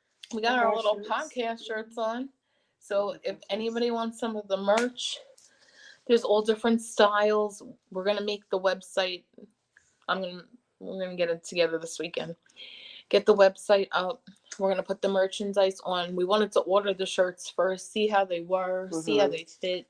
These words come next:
Speaker 2: Some off.
Speaker 1: We didn't wanna send you some janky stuff, so we wanted to make sure we got it and made sure. I even washed them first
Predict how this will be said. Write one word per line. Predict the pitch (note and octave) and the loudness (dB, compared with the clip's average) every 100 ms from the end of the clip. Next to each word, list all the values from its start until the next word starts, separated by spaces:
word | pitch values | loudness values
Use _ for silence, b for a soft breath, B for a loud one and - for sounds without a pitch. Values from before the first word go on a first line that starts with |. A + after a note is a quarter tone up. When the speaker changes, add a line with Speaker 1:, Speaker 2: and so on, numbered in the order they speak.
| _ _ | _ _
Speaker 2:
Some | - - - | -20 -16 -14
off. | - - | -14 -2
Speaker 1:
We | A3 | 2
didn't | A3 A3 | 4 2
wanna | G#3+ G3+ | -2 -2
send | - G3 G3 | -2 -2 0
you | G3 | -2
some | G3 F3+ F3+ | -2 -8 -6
janky | - E3+ F3 F3 | -4 -4 -4 -14
stuff, | - - E3 E3 | -12 -4 -2 -2
so | - - D#3+ E3 _ b b b b b | -6 0 0 -2 _ b b b b b
we | C4 | 6
wanted | C4+ B3+ | 8 6
to | |
make | A#3+ A3+ | 2 -4
sure | - A#3 | -2 -2
we | A3 | -2
got | G#3 G3+ G#3 | 0 0 0
it | G3 | -4
and | F3 F3+ | -10 -12
made | F3+ F3 | -12 -12
sure. | - E3+ | -8 -6
I | - | 0
even | G#3 A3 G3 | 0 0 -2
washed | F3+ F#3 - - | 0 -2 -6 -12
them | F#3 | -10
first | - F3+ F#3 - _ | -4 -4 -4 -12 _